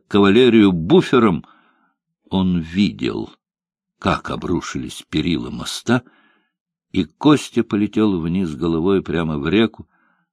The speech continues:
а сверху его раздавил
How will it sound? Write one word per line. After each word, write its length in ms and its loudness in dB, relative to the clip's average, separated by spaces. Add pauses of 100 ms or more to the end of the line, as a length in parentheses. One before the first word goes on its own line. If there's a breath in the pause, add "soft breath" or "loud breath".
(120)
а 120 -6
сверху 680 -2 (460)
его 340 -2
раздавил 960 0